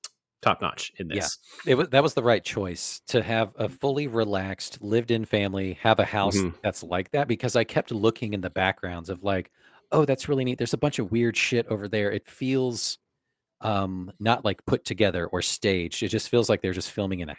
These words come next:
Speaker 2: house.
Speaker 1: Mm-hmm.
Speaker 2: Um, again, like you said, that this family's lived in for thirty plus years probably. And,
Speaker 1: I
Speaker 2: you know, it's, it's the same big house feel of, like, uh, Home Alone kind of a
Speaker 1: Mm-hmm,
Speaker 2: thing. There's, like,
Speaker 1: mm-hmm.
Speaker 2: a hundred rooms.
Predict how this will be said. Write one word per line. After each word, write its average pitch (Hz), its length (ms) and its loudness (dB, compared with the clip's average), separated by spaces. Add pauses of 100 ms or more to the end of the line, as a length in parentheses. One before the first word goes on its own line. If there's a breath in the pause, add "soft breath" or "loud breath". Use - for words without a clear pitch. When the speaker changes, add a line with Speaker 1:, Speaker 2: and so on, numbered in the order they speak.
(120)
Speaker 2:
house. - 380 -8 (360 soft breath)
Speaker 1:
Mm-hmm. 98 180 2
Speaker 2:
Um, 95 360 0
again, 120 260 4
like 92 140 -2
you 104 60 0
said, 92 180 -2
that 90 180 -6
this 101 120 0
family's 90 360 0
lived 90 200 -4
in 87 100 -6
for 87 140 -6
thirty 90 320 -2
plus 92 320 -2
years 95 200 0
probably. 78 640 -6 (460)
And, 107 300 2
Speaker 1:
I 110 300 8 (240)
Speaker 2:
you 117 140 6
know, 107 120 6
it's, - 260 4
it's - 260 0
the 110 80 -2
same 120 360 4
big 113 280 4
house 101 460 0
feel 120 600 2
of, 95 280 0
like, 87 300 0 (420)
uh, 85 180 -2
Home 101 280 0
Alone 92 420 -2 (520)
kind 123 140 6
of 117 60 8
a 113 40 8
Speaker 1:
Mm-hmm, 107 80 4
Speaker 2:
thing. 120 140 0
There's, 101 160 4
like, 95 120 2
Speaker 1:
mm-hmm. 95 100 0
Speaker 2:
a - 60 4
hundred 135 480 4
rooms. 92 520 -2